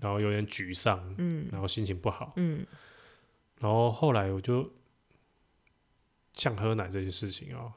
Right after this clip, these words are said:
Speaker 1: 因为大部分都是喝奶，
Speaker 2: 嗯。
Speaker 1: 让我们
Speaker 2: 因为他
Speaker 1: 很
Speaker 2: 真的不重吃。
Speaker 1: 对啊，就是爱玩。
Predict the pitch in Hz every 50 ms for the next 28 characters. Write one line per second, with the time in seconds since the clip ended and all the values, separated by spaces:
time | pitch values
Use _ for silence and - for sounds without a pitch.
0 | - - 131 127 127 160 131 127 127 123 123 117 107 113 110 113 101 101 107 110
1 | 98 98 98 92 - - 185 190 185 175 160 151 - 110 107 104 95 92 90 90
2 | 90 90 90 - - - _ - - - - - - - - _ - 202 202 208
3 | 202 202 - 143 - - - - 196 165 151 147 143 - 170 147 143 139 - -
4 | - - 131 120 120 117 - - - 156 156 - 131 110 101 98 92 92 92 92
5 | 92 92 - 113 113 117 - 123 117 104 98 98 95 98